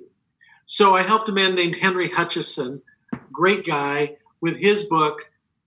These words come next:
The Dirty Little Secrets of Family Business. And Henry works with family businesses, which are huge in the United States. I mean, there's so many.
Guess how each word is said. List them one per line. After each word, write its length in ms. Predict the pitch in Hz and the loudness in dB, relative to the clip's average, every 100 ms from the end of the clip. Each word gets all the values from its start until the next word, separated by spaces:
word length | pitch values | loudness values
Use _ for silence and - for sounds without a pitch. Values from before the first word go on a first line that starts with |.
| _ - | _ -4
The 200 | 170 170 | -4 0
Dirty 360 | 170 196 202 | 2 2 2
Little 300 | 180 180 175 | 2 2 2
Secrets 540 | 151 - 170 170 160 151 | 0 0 -2 -4 -8 -10
of 100 | - | -12
Family 440 | 165 156 156 147 | -10 -8 -8 -10
Business. 680 | - 139 127 127 - - - _ _ _ _ _ _ _ _ | -4 -6 -6 -14 -20 -20 -20 _ _ _ _ _ _ _ _
And 540 | 175 160 151 147 139 - _ _ _ _ | -10 -8 -8 -10 -14 -20 _ _ _ _
Henry 340 | 208 226 254 196 | -4 -2 -2 2
works 320 | 175 170 - | 2 2 -4
with 160 | 175 | -8
family 380 | - 180 175 170 | -4 -4 -4 -6
businesses, 580 | 160 170 160 - 113 - | -4 -4 -4 -8 -10 -10
which 340 | 156 180 175 175 | -4 -2 -2 -4
are 140 | 139 | -6
huge 520 | 117 214 294 196 131 | -4 -4 0 -2 -2
in 80 | 139 | -8
the 80 | 135 | -12
United 320 | 127 123 113 | -12 -12 -12
States. 460 | - 135 - - - | -12 -12 -14 -18 -20
I 20 | |
mean, 180 | - 113 | -20 -18
there's 160 | - | -14
so 140 | - 156 | -12 -12
many. 180 | 139 | -14